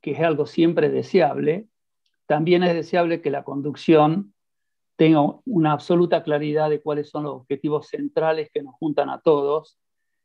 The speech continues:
y, por lo tanto, este, cómo se va construyendo el rumbo a través del día a día. Así que me parece a mí que lo central es que todos nosotros pensemos hoy, como lo estamos haciendo, y los próximos días,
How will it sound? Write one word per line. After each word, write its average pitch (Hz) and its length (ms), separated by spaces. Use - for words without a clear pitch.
y, 156 100
por 151 140
lo 147 140
tanto, 160 680
este, 135 1000
cómo 160 260
se 160 120
va 160 160
construyendo 151 600
el 131 160
rumbo 156 600
a 147 140
través 156 320
del 139 140
día 139 180
a 120 60
día. 110 260
Así 165 280
que 151 520
me 160 180
parece 175 300
a 185 60
mí 202 120
que 190 120
lo 156 120
central 185 520
es 180 80
que 160 140
todos 165 280
nosotros 151 520
pensemos 165 840
hoy, 160 500
como 139 240
lo 123 60
estamos 143 360
haciendo, 147 480
y 147 100
los 123 140
próximos 135 460
días, 151 480